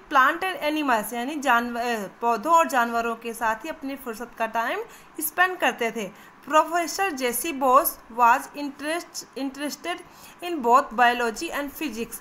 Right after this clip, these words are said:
जो प्रोफेसर वे-, जेसी बोस थे वो बायोलॉजी यानी जीव विज्ञान और भौतिक विज्ञान दोनों उसमें बहुत ही इंटरेस्टेड थे। He was a keen researcher। रिसर्चर मतलब होता है शोधकर्ता,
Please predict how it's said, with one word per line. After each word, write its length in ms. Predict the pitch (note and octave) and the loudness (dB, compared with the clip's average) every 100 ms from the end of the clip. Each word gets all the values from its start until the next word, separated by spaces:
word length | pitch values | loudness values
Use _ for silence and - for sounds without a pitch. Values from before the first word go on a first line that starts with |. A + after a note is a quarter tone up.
| - - - | -18 -20 -16
जो 140 | A#3 D4 | -8 -6
प्रोफेसर 600 | D4+ D4 D4 D4 F4+ E4+ | -4 -4 -4 -4 -2 -2
वे-, 320 | C4+ B3+ A#3+ | 0 0 0
जेसी 360 | A#3 C#4+ - F4 | -2 -2 -2 0
बोस 340 | C#4 C#4 C#4 | 2 2 2
थे 140 | C#4+ E4 - - - - | -2 -2 -4 -18 -20 -10
वो 160 | C#4+ F#4 F4 D4+ A#3+ G#3 A#3 A3+ | 0 6 8 6 4 -4 -12 -4
बायोलॉजी 540 | G#3+ A#3 B3 B3+ C4 D#4 | 4 4 4 -2 -2 -2
यानी 240 | C4+ D4 | -2 -4
जीव 240 | G#3+ A#3+ | -6 -6
विज्ञान 400 | A3 A3+ D4+ F4 | -8 -4 2 2
और 320 | - A3+ D4 F4 | 2 2 2 0
भौतिक 400 | B3 G3+ C4+ B3 | -6 -8 -8 -6
विज्ञान 380 | B3 C#4 D4 | -4 -2 -2
दोनों 360 | B3 B3 C4+ E4 | -2 -4 -2 -4
उसमें 340 | D#4 E4 G#4+ B4+ - - - | -6 -8 -8 -8 -16 -18 -4
बहुत 260 | B3 C#4 F#4 | 0 0 -2
ही 40 | |
इंटरेस्टेड 600 | D#4 D#4 C#4+ C#4+ - A3+ | -6 -6 -4 -6 -8 -14
थे। 280 | - A3+ F3+ - - - - | -8 -6 -8 -12 -20 -18 -8
He 120 | F4+ F4 | -4 4
was 200 | D#4+ D#4 | 4 4
a 120 | F#4 - | -4 -4
keen 300 | D4+ C#4 E4+ F4 - B3 | -2 0 -2 -8 -16 -8
researcher। 640 | D#4+ F4 D4+ A#3+ C4+ G3+ | -4 0 0 0 -2 -4
रिसर्चर 500 | G3 C4+ D#4+ C#4 D#4+ D4 | -4 -4 -4 -4 -6 -4
मतलब 340 | D#4 D#4+ F4 | -4 0 -2
होता 220 | D4+ D4 F#4+ | -2 -4 -6
है 80 | |
शोधकर्ता, 840 | A4 D#4+ D#4 D#4 C#4+ A3+ G#3+ F#3 | -4 -2 0 0 -4 -4 -2 -4